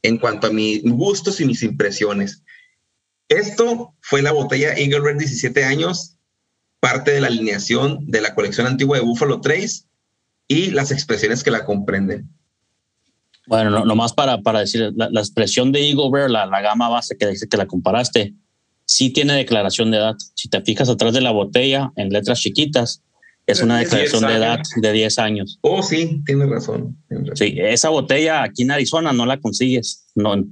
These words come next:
Speaker 2: por cualquier razón, no, no hay distribución aquí en Arizona, no la, no la encuentras. Yo, yo he estado, yo quiero, quiero, quiero comprarme una, ¿verdad?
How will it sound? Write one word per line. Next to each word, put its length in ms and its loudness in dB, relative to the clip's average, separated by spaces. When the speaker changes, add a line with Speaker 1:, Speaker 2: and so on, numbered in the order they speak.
Speaker 2:
por 120 2
cualquier 300 0
razón, 460 0
no, 160 2
no 160 2
hay 80 2
distribución 480 0
aquí 160 -2
en 80 4
Arizona, 260 2
no 140 2
la, 120 0
no 120 2
la 80 2
encuentras. 440 0
Yo, 200 0
yo 80 2
he 20 2
estado, 280 0
yo 180 -4
quiero, 320 0
quiero, 180 -4
quiero 300 0
comprarme 420 2
una, 260 0
¿verdad? 180 -4